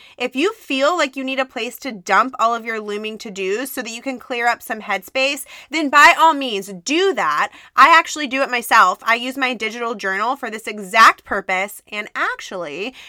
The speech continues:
you can grab one for free at jessica massey dot com slash digital planners. You can just download it, put your email, and it will send you right to the digital journal. It's a blank notebook with lined paper,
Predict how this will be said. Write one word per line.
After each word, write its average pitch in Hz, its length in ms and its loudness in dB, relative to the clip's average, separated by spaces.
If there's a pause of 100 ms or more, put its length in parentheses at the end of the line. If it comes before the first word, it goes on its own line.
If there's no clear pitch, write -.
you 285 160 0
can 302 220 -4
grab 247 400 8
one 247 240 2
for 226 180 -4
free 262 580 -2
at 220 220 6
jessica 262 380 2
massey 233 440 2
dot 214 240 6
com 202 460 4
slash 202 400 2 (100)
digital 214 440 -6
planners. 226 600 -2 (220)
You 226 80 -12
can 220 140 -12
just 202 180 -10
download 311 440 2
it, 294 180 2
put 240 140 -8
your 247 120 -6
email, 269 500 4
and 208 280 -8
it 220 160 -6
will 220 100 -8
send 226 240 -10
you 208 260 -6
right 214 420 2
to 240 460 -4
the 208 460 -6
digital 202 340 -6
journal. 180 360 -4
It's 185 180 -10
a 185 160 -4 (180)
blank 240 380 -4
notebook 240 540 0 (220)
with 196 180 -8
lined 294 260 0
paper, 262 560 0